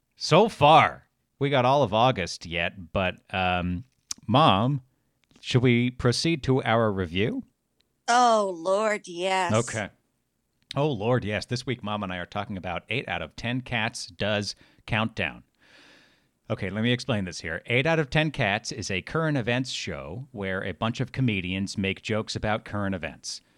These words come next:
Speaker 1: And Countdown is a long-running game show in which contestants face word scrambles and arithmetic challenges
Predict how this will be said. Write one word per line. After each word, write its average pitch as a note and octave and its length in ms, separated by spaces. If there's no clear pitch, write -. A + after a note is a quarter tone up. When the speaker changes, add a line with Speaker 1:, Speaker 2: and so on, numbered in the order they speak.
Speaker 1:
And D#2+ 220
Countdown G2+ 880
is - 140
a A2+ 40
long-running D#3 640
game A#2+ 300
show A2 400
in F#2+ 160
which F#2+ 240
contestants B2+ 720
face A#2 420
word B2+ 260
scrambles A2 840
and G2 380
arithmetic B2+ 640
challenges G#2+ 720